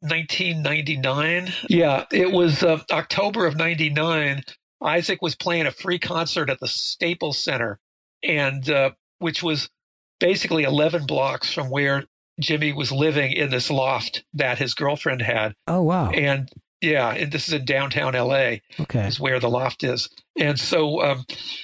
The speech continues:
Speaker 1: so after the sh-, this show, Chris Isaak and, uh,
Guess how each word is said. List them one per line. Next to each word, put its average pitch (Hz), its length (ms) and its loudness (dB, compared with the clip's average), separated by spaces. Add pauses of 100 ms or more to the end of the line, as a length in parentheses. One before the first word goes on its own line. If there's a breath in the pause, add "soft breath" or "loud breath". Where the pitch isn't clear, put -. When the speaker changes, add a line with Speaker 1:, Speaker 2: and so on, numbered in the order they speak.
(120 loud breath)
Speaker 1:
so - 260 -2
after 175 460 0
the 156 120 0
sh-, - 240 -4 (140)
this 156 140 -2
show, 151 640 0 (520)
Chris 180 300 0
Isaak 160 640 0
and, 135 320 -2
uh, 135 200 -2